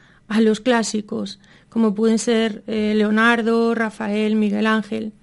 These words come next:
Hablar de ellos es hablar en, en palabras mayúsculas, ¿no?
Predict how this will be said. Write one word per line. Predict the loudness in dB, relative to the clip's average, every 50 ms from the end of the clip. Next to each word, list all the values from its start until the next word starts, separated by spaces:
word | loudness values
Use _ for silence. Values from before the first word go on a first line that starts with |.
| _ _ _ _ _ -20 -20 _ _ _ -6
Hablar | -2 0 2 2 2 2 2
de | 2
ellos | 2 2 2 2 0 0
es | -2 -4 -2 -4 -4 -4 -4
hablar | -4 -2 -2 -2 -2 -2 -2
en, | -2 -2 -2 -2 -2 -4 -6 -8 -10 -12 -10 -8
en | -6 -4
palabras | -2 0 0 0 0 0 -2 -2
mayúsculas, | -2 -2 -2 -2 -2 -4 -4 -6 -8 -8 -8 -8 -8 -8 -6
¿no? | -8 -8